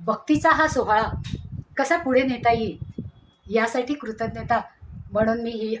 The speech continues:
हा हे व्हिडिओ करत आहे. माझा जन्म पंढरपूरमध्ये आहे, झालेला आहे, त्यामुळे पंढरपूरबद्दल अलोट प्रेम आणि पांडुरंगाबद्दल भक्ती ही अगदी नैसर्गिक आहे. त्याचप्रमाणे आता पुण्यामध्ये राहते,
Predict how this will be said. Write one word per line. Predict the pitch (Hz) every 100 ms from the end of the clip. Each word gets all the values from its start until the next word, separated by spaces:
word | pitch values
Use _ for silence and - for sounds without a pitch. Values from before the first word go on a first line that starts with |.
| -
हा | 202
हे | 196
व्हिडिओ | 190 180 180 185
करत | 180 156 -
आहे. | - - _ _ _ _ _ _ _ _ -
माझा | 254 311
जन्म | 330 262 285
पंढरपूरमध्ये | 339 294 277 269 269 254 247
आहे, | 233 185 170 - - - - - - - - 180
झालेला | 185 202 208
आहे, | 190 160
त्यामुळे | - 196 208
पंढरपूरबद्दल | 214 190 190 220 220 214 214 202 214 - - -
अलोट | 190 208 233 233 _
प्रेम | 196 202 226 220 - -
आणि | 196 208
पांडुरंगाबद्दल | 196 180 196 220 214 214 220 220 226
भक्ती | 208 - - 220 - - - - - -
ही |
अगदी | 302 247 262 349
नैसर्गिक | 262 - 240 190 -
आहे. | - - _ _ _ _ _ -
त्याचप्रमाणे | 220 233 - 226 214 214 202 - _ _ - _ _ - - _ -
आता | 208 202 302
पुण्यामध्ये | 269 233 233 226 220
राहते, | 202 175 175 143